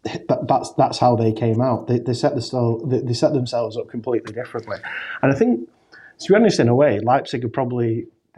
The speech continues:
tried to take a bit of the, the, the Spurs template about how Spurs usually try and play us,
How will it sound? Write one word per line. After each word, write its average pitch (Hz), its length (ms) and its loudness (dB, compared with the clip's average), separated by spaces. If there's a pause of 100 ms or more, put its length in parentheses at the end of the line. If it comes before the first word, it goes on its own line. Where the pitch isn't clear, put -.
(220)
tried 131 240 -4
to - 100 -20
take 120 220 -4
a 113 40 -6
bit 117 120 -4
of 104 100 -10
the, 107 260 -4 (120)
the, 117 160 -6 (180)
the 110 80 -8
Spurs 143 420 4
template 113 420 2
about 107 220 2
how 107 140 2
Spurs 127 380 2
usually 110 300 4
try 110 180 0
and 104 120 -2
play 110 200 2
us, - 320 -6